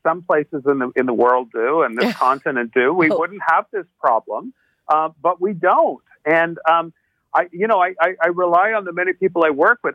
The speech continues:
Speaker 1: I'm told that if the system's gonna stay nimble and efficient, you can't have people lining up with all sorts of papers and documents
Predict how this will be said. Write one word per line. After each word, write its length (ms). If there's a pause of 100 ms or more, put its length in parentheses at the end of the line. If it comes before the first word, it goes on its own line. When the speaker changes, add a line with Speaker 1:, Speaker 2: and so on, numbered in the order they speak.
Speaker 1:
I'm 260 (100)
told 360
that 140
if 120
the 180
system's 360
gonna 340
stay 220
nimble 600
and 100
efficient, 560
you 160 (180)
can't 240
have 140
people 260
lining 320
up 180 (340)
with 200
all 200
sorts 200
of 160
papers 400
and 120
documents 640